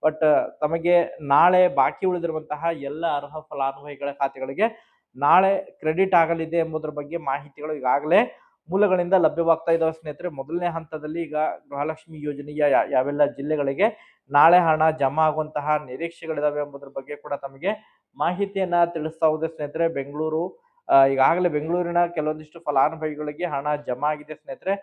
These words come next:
So ಬೆಳಗಾವಿ ಆಗಿರ್ಬೋದು, ಹಾಸನ, ಕೋಲಾರ ಆಗಿರ್ಬೋದು, ಕೊಪ್ಪಳ, ಆ, ರಾಯಚೂರು, ಬಳ್ಳಾರಿ ಆಗಿರ್ಬೋದು, ಹುಬ್ಬಳ್ಳಿ, ಧಾರವಾಡ ಆಗಿರ್ಬೋದು, ಚಿತ್ರದುರ್ಗ ಜಿಲ್ಲೆ ಆಗಿರ್ಬೋದು, so ಮಂಡ್ಯ ಜಿಲ್ಲೆ ಆಗಿರ್ಬೋದು, ಮೈಸೂರು, ಹಾಸನ,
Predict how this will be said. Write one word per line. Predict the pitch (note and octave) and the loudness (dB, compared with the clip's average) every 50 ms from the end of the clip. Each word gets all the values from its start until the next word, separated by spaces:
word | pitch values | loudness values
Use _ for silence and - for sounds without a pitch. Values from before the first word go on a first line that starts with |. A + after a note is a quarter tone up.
| - _ _ _ _ _ - | -10 _ _ _ _ _ -8
So | C#3+ A#2+ | -2 0
ಬೆಳಗಾವಿ | C3 B2 C3+ D3 D3+ E3+ E3 E3+ E3+ E3 | 4 4 4 4 4 2 2 2 2 0
ಆಗಿರ್ಬೋದು, | D#3 C#3+ D3+ C#3+ C#3 C3+ C3+ C3 D3 D3+ | 0 -2 -4 -6 -6 -6 -8 -6 -6 -8
ಹಾಸನ, | C#3+ C3+ C3+ C3 C#3 - - D3 C#3+ C#3+ C#3 C#3 | -4 -2 -2 -2 -4 -4 -8 -6 -4 -4 -4 -4
ಕೋಲಾರ | C#3+ - - B2+ B2+ C#3 C#3+ C#3+ C#3+ | -6 -8 -8 -6 0 2 2 2 2
ಆಗಿರ್ಬೋದು, | C#3+ C#3 C3+ C#3 B2+ B2 B2+ B2+ C3+ C#3+ | 0 -2 -4 -8 -10 -10 -12 -8 -8 -10
ಕೊಪ್ಪಳ, | C#3 - C3+ C3 C3 _ C#3+ C#3 C3+ C#3 C3+ - - - _ _ _ _ - | -8 -8 -8 -10 -8 _ 0 0 0 0 0 -4 -14 -20 _ _ _ _ 0
ಆ, | C#3 | 2
ರಾಯಚೂರು, | C#3 C3+ C3+ C#3 C#3 - - E3 D#3+ D#3 D3+ | 4 4 4 4 0 -2 0 0 2 2 2
ಬಳ್ಳಾರಿ | D3 - C3 C3+ C#3+ D3+ D#3 D3+ D#3 | 2 2 2 6 6 6 6 6 2
ಆಗಿರ್ಬೋದು, | D3 C#3 C#3 B2+ B2+ C3+ C3+ D3+ D3+ | 0 -2 -4 -6 -8 -8 -6 -6 -6
ಹುಬ್ಬಳ್ಳಿ, | C#3 C#3 C3+ B2+ D3+ D3+ D3+ D3+ D3+ D3+ D3+ | -6 -8 -6 -2 -2 0 0 0 -2 -2 -4
ಧಾರವಾಡ | C3 C3 B2+ C3+ C3+ D3 D3 D3 | 0 2 2 2 4 2 2 2
ಆಗಿರ್ಬೋದು, | C#3+ C#3 C3+ C#3 C3 B2 C3 C3 D3 D3+ | 2 0 -2 -8 -14 -14 -14 -12 -12 -12
ಚಿತ್ರದುರ್ಗ | - - C#3 _ D#3 C#3+ C#3 D3+ D3 C#3 D3+ | -12 -14 -18 _ -18 -14 -12 -12 -8 -6 -8
ಜಿಲ್ಲೆ | C#3+ C3 C#3 C3+ C#3 C#3 | -8 -8 -10 -8 -6 -6
ಆಗಿರ್ಬೋದು, | C3+ B2+ - B2+ B2+ B2+ C3 C3 D#3 F3 F3 - _ _ _ _ _ _ - | -4 -6 -8 -12 -10 -10 -8 -4 -4 -4 -4 -6 _ _ _ _ _ _ -2
so | E3 D#3 | 0 0
ಮಂಡ್ಯ | C#3 C#3+ D#3+ E3 F#3 F#3+ | 0 0 6 6 6 6
ಜಿಲ್ಲೆ | E3 D#3+ D#3+ D#3+ D#3 | 6 2 2 2 2
ಆಗಿರ್ಬೋದು, | D3 D3 D3 C#3 C3+ C#3+ C#3+ D#3 E3+ | 2 2 -2 -2 -4 -4 -2 -2 -4
ಮೈಸೂರು, | D3+ C#3 C3+ C#3+ C#3 - - E3 D#3+ D3 D#3 D#3 | -4 -4 -6 -6 -8 -8 -6 -4 -4 -2 -2 -4
ಹಾಸನ, | D3+ C#3 D3+ D3+ D#3 - F3 D#3 D3+ | -2 -2 -2 -2 -2 -4 -4 -2 -2